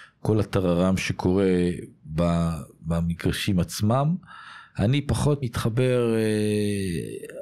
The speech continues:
כמו שאמרת, בימים הראשונים ללכת למגרשים בחוץ, אני מאוד אוהב לראות את השחקנים האלמונים,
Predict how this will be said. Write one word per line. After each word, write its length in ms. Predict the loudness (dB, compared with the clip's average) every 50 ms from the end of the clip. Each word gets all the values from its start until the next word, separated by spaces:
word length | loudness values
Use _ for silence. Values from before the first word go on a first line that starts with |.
| -14 -12 -6
כמו 160 | -4 -2 -2
שאמרת, 480 | -2 0 0 0 0 2 0 0 0 0
בימים 320 | 0 2 2 2 2 2 2
הראשונים 600 | 2 2 2 2 2 2 2 4 2 2 2 2
ללכת 440 | 4 2 2 2 0 0 -2 0 2
למגרשים 920 | 2 2 2 2 2 0 2 2 0 0 2 0 0 2 0 0 -2 -4
בחוץ, 460 | -4 -4 -2 0 0 0 0 0 0
אני 180 | 0 0 2 2
מאוד 340 | 2 2 2 2 2 2 2
אוהב 280 | 2 2 2 0 0 -4 -6 -16 -20 -20 -20 -20 -20 -20 -20 -20 -20 _ -10 -4
לראות 400 | -2 0 2 2 2 0 -2 -8 _ _
את 60 | 0 0
השחקנים 920 | 2 2 2 2 2 0 0 -2 -2 -4 -6 -2 0 0 2 4 4 4 4
האלמונים, 760 | 4 4 4 4 4 2 2 2 2 2 2 2 0 0